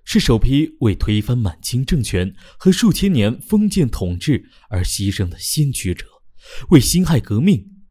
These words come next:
做出了巨大贡献。秋瑾，她作为历史上第一位为民族民主革命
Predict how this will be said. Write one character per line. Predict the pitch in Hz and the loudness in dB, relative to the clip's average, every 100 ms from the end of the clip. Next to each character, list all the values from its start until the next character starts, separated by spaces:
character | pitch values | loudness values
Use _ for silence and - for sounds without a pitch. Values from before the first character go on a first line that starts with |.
| _ | _
做 | - 104 87 | -2 -2 -2
出 | - 92 | -4 -4
了 | 85 78 _ | -4 -8 _
巨 | - 208 104 | 0 2 2
大 | 98 - | -4 -2
贡 | - 95 - | -2 -2 -4
献。 | - - - _ - - - _ - - _ _ _ - - _ - | -6 -6 -12 _ -16 -14 -20 _ -20 -20 _ _ _ -20 -20 _ -8
秋 | - 170 | 0 2
瑾， | 156 107 - - - - - - - | 2 -2 -6 -12 -20 -20 -20 -10 -2
她 | 208 | 0
作 | 190 180 | 2 4
为 | 135 | 4
历 | 175 | 4
史 | 117 - | 0 -2
上 | 87 104 92 - - - | 0 0 0 -2 -4 -2
第 | 110 110 | -2 0
一 | 196 | 2
位 | 156 90 - - - | 2 0 -4 -14 -2
为 | 240 | 2
民 | 160 117 185 | 2 2 0
族 | 196 180 | -2 -2
民 | 185 143 185 | 0 0 -2
主 | 196 107 | 0 -2
革 | 95 101 | 0 2
命 | 190 160 | 2 2